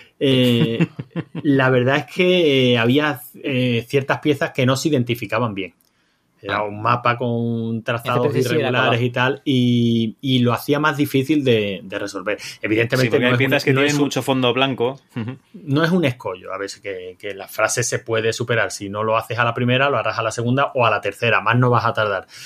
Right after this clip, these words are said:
Speaker 1: Pero que, coño, que me molestaba, que yo quería
Speaker 2: Sí.
Speaker 1: jugar a, <laughs> que yo había leído las instrucciones, porque yo era el loco de las instrucciones, y yo veía toda esa
Speaker 2: Hombre.
Speaker 1: videoaventura que se abría ante mí,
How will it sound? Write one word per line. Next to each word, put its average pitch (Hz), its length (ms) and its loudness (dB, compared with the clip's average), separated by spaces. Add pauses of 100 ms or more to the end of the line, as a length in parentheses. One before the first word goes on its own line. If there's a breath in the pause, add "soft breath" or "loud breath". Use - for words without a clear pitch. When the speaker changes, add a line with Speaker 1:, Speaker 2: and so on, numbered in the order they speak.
(280 loud breath)
Speaker 1:
Pero 131 320 0
que, 117 1000 2 (840)
coño, 226 480 2
que 117 80 2
me 101 80 -2
molestaba, 113 500 -2
que 117 120 -2
yo 117 120 -2
quería 143 280 -2
Speaker 2:
Sí. 127 80 -2
Speaker 1:
jugar 156 340 2
a, 156 60 2
<laughs> 190 1040 0
que 139 160 2
yo 135 100 4
había 151 180 2
leído 156 260 2
las 151 160 2
instrucciones, 160 680 2
porque 123 260 2
yo 123 80 4
era 131 80 4
el 135 140 2
loco 139 260 2
de 135 80 2
las 131 120 -2
instrucciones, 156 720 -4 (460 loud breath)
y 135 160 2
yo 117 160 2
veía 120 280 2
toda 117 200 -2
esa 120 360 0
Speaker 2:
Hombre. 110 160 -2
Speaker 1:
videoaventura 120 1300 2
que 113 80 -4
se 104 160 -4
abría 101 260 -4
ante 120 240 -2
mí, 160 260 2